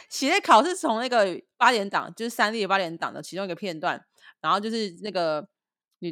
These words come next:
Speaker 2: 女，有一个，里面有个女，女，女演员在哭，然后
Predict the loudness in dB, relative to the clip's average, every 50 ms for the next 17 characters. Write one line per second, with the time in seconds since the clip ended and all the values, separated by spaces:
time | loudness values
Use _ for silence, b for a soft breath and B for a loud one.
0 | -10 -10 -10 -8 -6 -4 -4 -6 -6 -8 -8 -8 -8 -8 -6 -6 -8 -8 -8 -10
1 | -10 -12 -12 -12 -10 -10 -12 -12 -14 -14 -14 -12 -10 -10 -10 -10 -10 -10 -12 -12
2 | -14 -12 -12 -10 -10 -10 -10 -6 -4